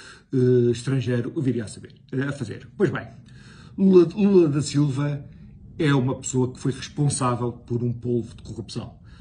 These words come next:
Só pessoas muito, muito facciosas é que poderão negar aquilo que é uma evidência. Lula da Silva é atualmente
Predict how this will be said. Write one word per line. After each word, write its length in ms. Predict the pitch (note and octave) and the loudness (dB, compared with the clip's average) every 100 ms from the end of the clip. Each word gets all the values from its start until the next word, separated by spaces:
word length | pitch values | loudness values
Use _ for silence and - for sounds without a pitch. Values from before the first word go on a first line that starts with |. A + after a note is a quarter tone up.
| - | -14
Só 260 | - D3+ | -4 -4
pessoas 460 | C#3+ - D3+ C#3 B2 | -4 -2 2 4 4
muito, 560 | C#3+ E3+ F#3 E3+ - C#3 | 4 6 6 6 2 2
muito 800 | D#3+ D#3+ C3+ - C3+ C3 B2 A#2 | 4 4 2 2 4 4 2 0
facciosas 720 | C#3+ C#3 - C3 A#2 A2 - - - - - - | -4 -4 -4 -4 -2 -4 -8 -14 -20 -20 -20 -8
é 140 | C#3 C3+ | -2 -2
que 220 | C3 C3 | -2 -8
poderão 440 | - A#2+ B2+ B2+ | -4 -2 0 0
negar 560 | B2+ A2+ A#2+ A#2 A#2 - - | 0 -2 -4 -4 -6 -12 -10
aquilo 440 | - - A#2+ G#2+ A2 | -10 -8 -8 -6 -8
que 300 | - B2 A2+ | -6 -4 -4
é 120 | - - | -8 -4
uma 80 | B2+ | -2
evidência. 500 | A2+ G2+ - - - - - - - - | -2 -4 -12 -18 -20 -20 -20 -20 -20 -2
Lula 280 | G3 A3 F#3+ | 4 4 4
da 100 | F3+ | 2
Silva 460 | - F3+ D#3+ F3+ - | 4 2 2 -2 0
é 340 | E3 E3+ - | 2 2 -2
atualmente 800 | D#3 - C#3+ C#3 C3 B2+ C#3 | -10 -4 0 0 2 0 -2